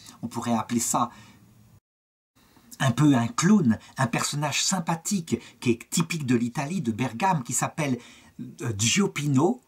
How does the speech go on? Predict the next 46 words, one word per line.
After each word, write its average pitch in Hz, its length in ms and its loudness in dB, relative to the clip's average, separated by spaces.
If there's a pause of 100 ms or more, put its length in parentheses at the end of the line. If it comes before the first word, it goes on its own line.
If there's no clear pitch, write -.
(320)
et 120 80 -4
qu'il 117 200 -2
fait, 113 400 2 (120)
il 117 120 -4
est - 20 0
particulièrement 120 800 0
doué 120 300 2
pour 113 180 -8
le 120 100 4
jouer, 127 300 0
ce - 140 -8
qui 135 140 -10
fait 175 180 -4
que 139 100 -6
les 123 160 6
jeunes, 156 340 4
avec 117 300 0
tous 170 140 2
les 131 100 4
jeux 127 200 2
qu'il 123 200 -2
organise, 120 540 -2 (240)
commencent 156 340 2
à 123 60 -2
venir 139 420 2
autour 117 300 -4
de 120 80 4
lui. 117 320 0 (240)
Il 131 100 -6
peut 139 140 -2
créer 170 340 2
des 135 220 -2
associations, 156 680 0 (180)
se 156 140 0
servir 208 600 2
de 127 100 -4
ces, 120 400 2 (400)
je 123 100 -4
dirais, 120 280 -2
de 113 80 -4
cette 110 240 0
joie 165 440 0
qui 131 200 -4
émane 120 260 2
de 113 120 0
lui, 147 300 -2